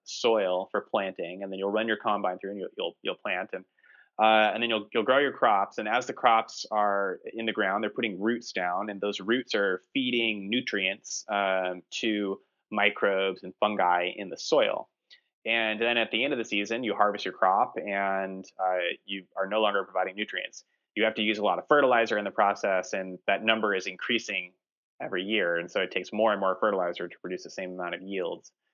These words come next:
Um, so what's happening is, uh, by doing these conventional practices, soil has been eroding. The ability to grow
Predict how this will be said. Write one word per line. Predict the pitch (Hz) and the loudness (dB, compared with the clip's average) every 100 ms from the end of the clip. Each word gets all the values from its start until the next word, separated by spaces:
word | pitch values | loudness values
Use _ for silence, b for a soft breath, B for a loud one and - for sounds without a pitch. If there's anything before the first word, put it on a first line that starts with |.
| b b b - | b b b 0
Um, | 104 101 - | 0 0 -4
so | - 123 113 | -2 -2 0
what's | 127 123 | 0 2
happening | - 156 151 120 | 2 2 2 -2
is, | 104 101 98 - - | 0 -2 -2 -10 -8
uh, | 104 | -4
by | 98 104 101 92 _ _ | 2 4 2 -2 _ _
doing | 101 123 131 | -4 -2 0
these | 110 98 | -2 -4
conventional | - 101 98 104 107 92 | -6 -4 -4 -2 -6 -2
practices, | 90 92 98 - 87 - | 0 -2 -4 -8 -8 -8
soil | - 117 104 | 0 2 2
has | 95 87 | 0 -2
been | 92 | -6
eroding. | 90 90 82 82 - - _ b _ - | -4 -4 -6 -8 -16 -20 _ b _ -2
The | 107 | -2
ability | 95 135 127 123 117 | 2 2 4 2 0
to | 117 | -2
grow | 92 101 92 | -2 0 0